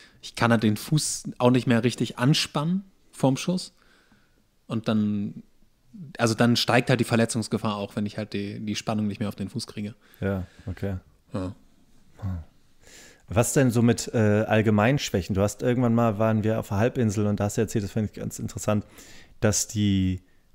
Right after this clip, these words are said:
Speaker 2: evolutionär bedingt die Wirbelsäule ja noch
Speaker 1: Mhm.
Speaker 2: ein Überbleibsel aus der Zeit ist, als wir quasi, also Lebewesen im Wasser waren und das eigentlich an Land total, total Schwachsinn ist, also nicht so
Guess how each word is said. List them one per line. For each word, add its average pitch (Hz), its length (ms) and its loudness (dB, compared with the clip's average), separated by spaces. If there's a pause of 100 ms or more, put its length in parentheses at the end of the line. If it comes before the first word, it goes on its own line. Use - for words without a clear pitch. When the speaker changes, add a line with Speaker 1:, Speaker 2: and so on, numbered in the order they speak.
(100)
Speaker 2:
evolutionär 107 540 4
bedingt 117 260 4
die 95 240 2
Wirbelsäule 110 500 6
ja 107 120 6
noch 107 280 4
Speaker 1:
Mhm. - 40 -8
Speaker 2:
ein 107 120 2
Überbleibsel 107 720 4
aus 101 280 0
der 98 220 2
Zeit 110 280 2
ist, 110 120 -4
als - 300 -4
wir 104 220 0
quasi, 95 600 2
also 92 340 -2 (180)
Lebewesen 107 680 2
im 123 220 6
Wasser 117 320 4
waren 85 300 0 (180)
und 101 140 -2
das 101 140 0
eigentlich 101 260 0
an 101 80 2
Land 113 300 2 (180)
total, 104 560 0 (320)
total 110 260 -4
Schwachsinn - 440 -2
ist, 82 220 -4
also 98 140 -4
nicht 110 100 -2
so 90 220 0